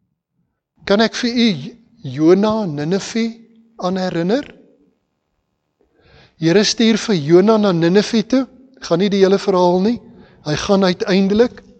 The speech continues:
Hy gaan preek en sê, "Nog veertig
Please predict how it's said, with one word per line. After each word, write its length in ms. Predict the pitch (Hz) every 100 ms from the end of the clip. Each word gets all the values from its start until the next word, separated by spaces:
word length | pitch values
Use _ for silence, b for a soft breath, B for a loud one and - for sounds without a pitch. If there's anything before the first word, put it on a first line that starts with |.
| _ _ _ _ _ 151
Hy 100 | 156
gaan 200 | 190 170
preek 360 | - 214 220 220
en 120 | 208
sê, 160 | - 226
"Nog 180 | 208 -
veertig 500 | - 208 220 226